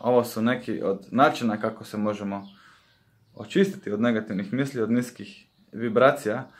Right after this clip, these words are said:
Ovo je jako dobro raditi prije nego što ide-, idete nešto manifestirati, prije nego što idete nešto vizualizirati, prije neke vježbe, meditacije. Ako imate nešto što želite i sad idete zamišljati da vi to imate u svojem životu kako biste to ostvarili putem zakona privlačnosti,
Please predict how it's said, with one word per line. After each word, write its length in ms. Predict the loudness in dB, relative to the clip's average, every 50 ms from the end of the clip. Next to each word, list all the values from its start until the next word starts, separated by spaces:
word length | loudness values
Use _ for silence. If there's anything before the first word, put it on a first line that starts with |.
| -20 -20 _
Ovo 240 | -2 0 2 4 4
je 60 | 4
jako 220 | 4 4 2 2 0
dobro 260 | 0 2 4 6 8
raditi 500 | 8 8 6 4 0 -2 -4 -8 -4 0
prije 240 | 2 4 4 6 4
nego 240 | 4 4 2 2
što 580 | 0 -2 -6 -4 0 2 4 6 6 6 4 4
ide-, 260 | 4 4 6 6 4 4
idete 340 | 2 2 2 2 2 2 2
nešto 260 | 2 2 2 0 2
manifestirati, 800 | 4 4 4 2 2 -2 -6 -2 -2 0 0 -2 -4 -8 -8 -4
prije 140 | -4 -2
nego 180 | 0 0 0 -2
što 160 | 0 0 0
idete 240 | 0 0 0 0 0
nešto 260 | 0 0 0 -2 -2
vizualizirati, 800 | -2 -2 -2 0 2 2 4 4 4 4 2 2 2 -2 -6 -6
prije 140 | -2 0 0
neke 260 | 0 0 0 0 0
vježbe, 480 | 2 2 2 2 4 4 2 2 2 0 -8 -18 -20 -20 -16 -6
meditacije. 840 | -2 0 0 0 2 4 6 6 6 4 2 4 6 8 8 6 6 0 -8 -16 -18 -20 -20 -8 -4
Ako 200 | -4 -2 0 2
imate 240 | 2 2 2 2 2
nešto 320 | 2 2 2 0 -2 -6 -6
što 280 | -6 -2 0 2 2
želite 460 | 6 8 8 8 8 6 4 2 2
i 40 | 2
sad 200 | 2 2 4 4
idete 300 | 4 4 4 2 0 0
zamišljati 720 | 2 4 4 6 6 6 6 6 4 2 -2 -2 -4 -6 -6 -8 -14 -20 -20 -20 -16 -4
da 140 | 2 4 6
vi 140 | 6 6 6
to 80 | 6
imate 260 | 6 6 6 4 2 -2
u 40 |
svojem 280 | -4 -2 -2 -2 -2 2
životu 300 | 4 4 2 2 2 -2
kako 240 | -4 -4 -2 0 -2
biste 300 | 0 0 -2 -4 -4 -6
to 140 | 0 2 2
ostvarili 520 | 2 2 2 4 4 4 4 4 2 0
putem 260 | 0 -2 -2 -2 0 2
zakona 420 | 2 2 2 0 0 -2 -2 -2
privlačnosti, 720 | 0 2 6 6 6 6 6 2 -2 -2 -4 -6 -6 -6